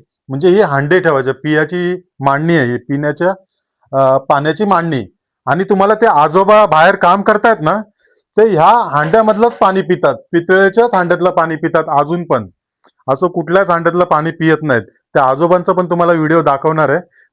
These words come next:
तर, अ, आणि ही बघा, ही जुन्यातली शिडी, ही वरती धान्य ठेवायचीत लोक माळ्यावरती, तर ह्या शिडीचा उपयोग व्हायचा वरती जाण्यासाठी. वरती धान्य ठेवायचीत, वरती कणगी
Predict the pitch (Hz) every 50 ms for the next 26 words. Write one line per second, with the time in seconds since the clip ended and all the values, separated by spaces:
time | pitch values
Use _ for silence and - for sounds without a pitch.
0 | _ _ - 151 147 143 143 139 143 143 143 _ _ _ _ - 131 156 160 139
1 | 170 185 170 170 160 147 127 131 147 139 135 139 143 156 160 160 170 165 - -
2 | 160 156 160 135 104 - _ _ _ _ _ _ _ _ _ _ _ _ _ _
3 | _ _ _ _ _ _ _ _ _ _ _ _ _ _ - 139 160 156 151 147
4 | 143 165 180 147 127 117 135 135 147 160 160 160 151 147 143 135 120 139 135 117
5 | 131 127 120 113 120 110 101 98 _ 123 131 131 131 139 143 147 143 135 120 113
6 | 117 113 110 - _ _ _ _ _ _ _ - 156 143 127 135 151 156 - -
7 | 139 139 143 139 160 160 165 151 147 151 156 160 143 143 139 135 135 170 160 139
8 | 131 123 - 147 139 131 127 123 127 127 120 123 113 104 110 104 101 - _ _
9 | _ _ _ _ 123 127 135 127 113 170 156 131 120 131 131 139 160 165 160 156
10 | 147 143 135 123 113 123 113 113 127 131 127 - 156 147 151 147 135 139 139 131
11 | 135 139 139 139 139